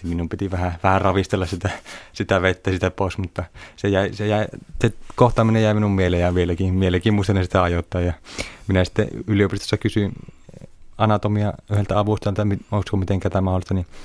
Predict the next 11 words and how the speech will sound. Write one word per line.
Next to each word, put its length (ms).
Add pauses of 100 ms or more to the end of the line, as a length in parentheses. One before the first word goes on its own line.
(140)
hän 120
sanoi, 180
että 160 (180)
jokaisella 340
miehellä 180
on 60
kreemasta 520
lihas, 420 (640)
että 200
sitä 220
kun 180